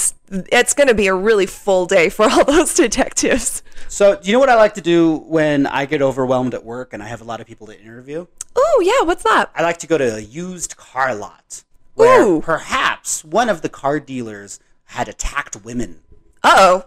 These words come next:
Speaker 2: Well, no, it's a good, it's not, I don't do, this isn't an everyday thing.
Speaker 1: <laughs> Oh, oh, oh,
Speaker 2: It's
Speaker 1: special
Speaker 2: very
Speaker 1: occasion.
Speaker 2: speci-, yeah, it's very specific.
Speaker 1: <laughs>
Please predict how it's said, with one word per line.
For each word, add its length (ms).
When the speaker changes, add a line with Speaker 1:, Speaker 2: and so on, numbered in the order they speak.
Speaker 2:
Well, 260
no, 260
it's 200
a 40
good, 300
it's 220
not, 260
I 80
don't 200
do, 140
this 160
isn't 240
an 100
everyday 380
thing. 240
Speaker 1:
<laughs> 40
Oh, 0
oh, 480
oh, 480
Speaker 2:
It's 220
Speaker 1:
special 440
Speaker 2:
very 220
Speaker 1:
occasion. 560
Speaker 2:
speci-, 60
yeah, 160
it's 160
very 440
specific. 600
Speaker 1:
<laughs> 500